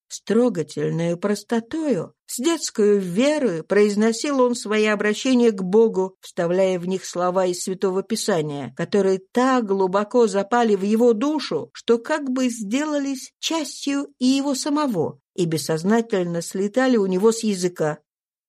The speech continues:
Один благочестивый старый негр говорил про него: "Его молитва идет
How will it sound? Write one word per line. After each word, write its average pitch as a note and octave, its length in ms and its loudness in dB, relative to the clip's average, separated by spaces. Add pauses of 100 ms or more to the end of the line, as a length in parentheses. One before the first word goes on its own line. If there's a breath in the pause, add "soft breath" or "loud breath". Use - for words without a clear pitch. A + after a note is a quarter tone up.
(120)
Один C#4+ 400 2
благочестивый C#4 960 -2
старый C#4 600 0
негр C4+ 500 0
говорил G3 540 2
про D#3+ 220 -2
него: D3 440 -2 (560)
"Его B2 540 -8
молитва D3+ 920 -10
идет C#3+ 360 -6